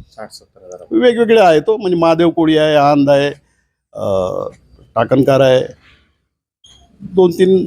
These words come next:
Speaker 2: समाज,
Speaker 1: समाज.
Speaker 2: दोन तीन नाव, आणि त्याच्यामध्ये महादेव कोळी मोठ्या संख्येने आहे.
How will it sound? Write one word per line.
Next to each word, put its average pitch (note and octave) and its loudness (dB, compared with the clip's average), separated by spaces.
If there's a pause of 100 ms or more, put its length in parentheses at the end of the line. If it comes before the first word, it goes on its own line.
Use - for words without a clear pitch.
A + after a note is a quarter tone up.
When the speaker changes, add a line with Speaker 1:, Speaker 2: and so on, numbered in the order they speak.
(160)
Speaker 2:
समाज, C#3+ 0
Speaker 1:
समाज. C#3 -4
Speaker 2:
दोन D3 2
तीन C3 -2
नाव, A#2 0
आणि D#3 -2
त्याच्यामध्ये G#3 0
महादेव F3+ 0
कोळी G3+ 0
मोठ्या A#3 -2
संख्येने A2 -4
आहे. D#2 -18